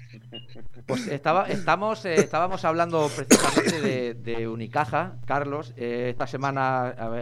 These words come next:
ha ganado a-, al Betis, pero todavía lo, lo encontramos, mm, para lo que nosotros nos gustaría, muy abajo en la clasificación. Entonces,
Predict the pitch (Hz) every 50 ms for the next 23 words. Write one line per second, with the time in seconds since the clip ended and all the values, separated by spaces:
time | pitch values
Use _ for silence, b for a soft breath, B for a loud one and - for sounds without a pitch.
0 | - 120 120 113 120 123 123 123 120 120 117 113 117 113 - 104 113 113 131 156
1 | 160 - 160 170 202 - - B B B B B B B - - 135 131 127 131
2 | 139 143 135 135 135 160 190 208 214 208 127 120 - 147 147 147 156 151 147 123
3 | 143 139 143 160 185 202 208 196 180 156 127 123 147 143 143 147 - - - 120
4 | 139 139 143 135 151 147 147 - - 202 - 220 214 202 170 143 165 160 - 160
5 | 151 180 196 202 220 214 - - - - - 143 175 196 185 170 165 175 - 185
6 | 170 156 143 131 143 - - 127 - 127 113 120 110 - 135 127 113 101 - b
7 | b b b b b b b - 123 120 147 135 143 143 143